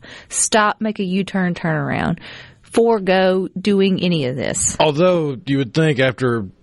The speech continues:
Speaker 2: what, the first handful of 'em, you're just already in misery. It, it's just a matter of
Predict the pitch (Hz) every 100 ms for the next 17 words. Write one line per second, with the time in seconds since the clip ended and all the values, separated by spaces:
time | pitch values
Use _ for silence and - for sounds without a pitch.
0 | _ 120 98 - 101 120 - - 123 127
1 | 131 151 156 151 160 165 165 160 147 135
2 | 131 120 135 - 123 123 127 127 123 123
3 | 113 120 127 131 131 104 117 - - 117
4 | - 117 113 110 110 104 98 90